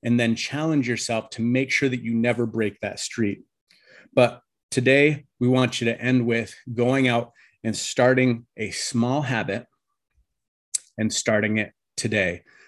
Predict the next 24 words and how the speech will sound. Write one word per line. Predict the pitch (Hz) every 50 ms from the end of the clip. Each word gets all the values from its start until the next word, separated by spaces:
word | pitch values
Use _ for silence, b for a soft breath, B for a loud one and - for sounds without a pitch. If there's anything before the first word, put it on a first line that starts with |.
| b b - -
Guys, | 117 120 113 113
I | 98 117
hope | 107 - - - - 151 156 156
this | 156 156 139 - -
helped. | 147 143 143 139 -
Make | 131 131 139 131
sure | - - 147
that | 135 139
you | 131 123 120
share | - - - - - 143 143 147
it | 143 147
with | 143 131
somebody | - 147 143 143 135 131
that | 127 123 120
you | 127 131
know | 127 123 127 131 139 143 147 143
needs | 139 135 131 135 135 139 139 127 -
to | - - 123
start | - - - 135 135 135 135
new | 135 139 139 117
habits, | 104 120 131 131 143 139 135 -
'cause | - 127 110 113
these | 110 123 123 123 117 B B B B B B B _ -
three | - - 143 151 160 160 160 160 151 156 b